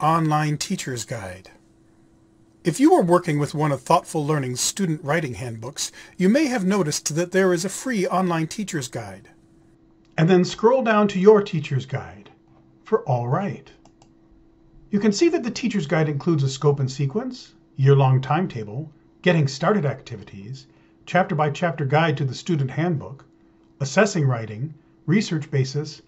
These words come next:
and activities and handouts. Let's look at the year-long timetable.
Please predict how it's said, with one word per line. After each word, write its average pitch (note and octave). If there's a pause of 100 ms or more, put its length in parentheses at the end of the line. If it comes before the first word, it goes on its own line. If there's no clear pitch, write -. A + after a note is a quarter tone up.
(300)
and D3
activities C#3
and A#2
handouts. - (680)
Let's B3
look A#3+
at G#3+
the G#3
year-long F3+
timetable. C3